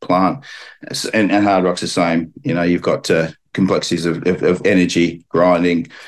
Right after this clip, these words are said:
environmental, uh, approvals, and it flows on from there.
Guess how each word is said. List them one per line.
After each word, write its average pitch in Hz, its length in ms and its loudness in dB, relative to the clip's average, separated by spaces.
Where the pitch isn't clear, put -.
environmental, 87 840 2
uh, 82 260 2
approvals, 87 540 0
and 82 300 0
it - 160 -2
flows 92 260 0
on 90 120 0
from 90 160 0
there. 98 260 2